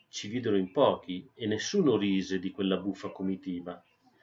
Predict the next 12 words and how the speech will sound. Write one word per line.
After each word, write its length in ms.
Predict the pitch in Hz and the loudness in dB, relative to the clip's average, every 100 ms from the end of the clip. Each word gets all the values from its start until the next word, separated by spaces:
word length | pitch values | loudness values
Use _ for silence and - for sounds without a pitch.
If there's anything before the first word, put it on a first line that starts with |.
| _ _ _ _ _ _ | _ _ _ _ _ _
Era 220 | - 170 131 | -4 2 4
davvero 420 | 135 139 156 147 | 4 4 4 6
povero, 500 | 151 117 87 90 92 | 8 8 6 0 -4
spoglio 920 | - - 139 143 151 156 170 170 - | -6 2 4 6 4 2 0 -2 -12
e 120 | - 139 | -2 4
misero 520 | 147 120 90 92 90 | 6 4 2 -2 -2
quel 180 | 98 - | -4 -2
posto, 600 | 85 85 - - 82 _ | -2 -2 -8 -14 -16 _
finestre 520 | - 98 104 - 98 | -6 -2 -2 -2 -2
rotte, 680 | 107 131 135 - 156 160 - _ _ - | 2 2 0 -6 -4 -4 -8 _ _ -6
niente 400 | 104 104 98 131 | 0 0 0 -4
fuoco, 640 | 147 139 135 - 151 156 | 2 4 4 2 -4 -4